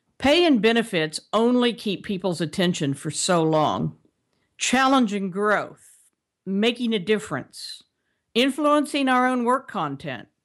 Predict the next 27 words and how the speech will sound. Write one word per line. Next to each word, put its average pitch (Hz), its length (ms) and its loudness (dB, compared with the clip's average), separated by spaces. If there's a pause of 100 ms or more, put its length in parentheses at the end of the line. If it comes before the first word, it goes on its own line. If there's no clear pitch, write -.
(320)
and 214 220 -4
fun. 226 640 0 (680)
Those 277 460 0
are 208 80 -2
things 170 540 -8
that 233 220 -4
all 233 360 4
employees 143 680 -6
want. 127 420 -6 (680)
If 208 200 4
you 277 240 2
believe 220 420 -2
your 214 300 4
employees 170 580 -2
are 160 160 -6
only 254 320 4
there 208 220 4
for 196 160 -2
the 165 80 0
paycheck, 190 720 0 (520)
maybe 320 280 4
that's 294 220 2
because 269 380 0
that's 233 240 0
all 262 160 0
they're 226 120 2
getting. 180 500 -2